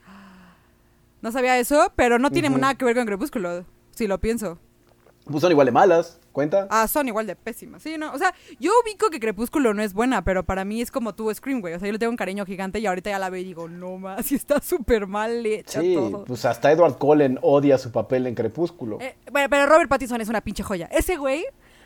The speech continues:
Speaker 1: lo
Speaker 2: Es una
Speaker 1: amo.
Speaker 2: joya de actor y es un ano de ser humano. Se ve
Speaker 1: No, pero,
Speaker 2: nefastísimo el
Speaker 1: pero
Speaker 2: cabrón.
Speaker 1: lo amo.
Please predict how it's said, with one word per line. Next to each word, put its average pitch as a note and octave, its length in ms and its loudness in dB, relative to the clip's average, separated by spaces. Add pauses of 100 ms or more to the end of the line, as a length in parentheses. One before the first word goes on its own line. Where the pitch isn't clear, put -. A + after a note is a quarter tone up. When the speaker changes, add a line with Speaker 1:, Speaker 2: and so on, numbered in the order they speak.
(140)
Speaker 1:
lo A#3+ 160 4
Speaker 2:
Es A3+ 40 6
una A3+ 120 10
Speaker 1:
amo. B3+ 60 10
Speaker 2:
joya C#4+ 160 12
de - 40 10
actor F#3+ 480 4
y F#3+ 80 4
es D#3+ 140 6
un F3 160 2
ano D#3+ 260 4
de B2 60 0
ser C3+ 160 -2
humano. A#2+ 340 -4
Se B2 140 -10
ve C#3+ 80 -2
Speaker 1:
No, - 120 0
pero, C4 220 0
Speaker 2:
nefastísimo B3+ 300 -2
el G#3+ 40 -10
Speaker 1:
pero C4 120 0
Speaker 2:
cabrón. B3+ 100 2
Speaker 1:
lo C4 80 6
amo. D4+ 280 4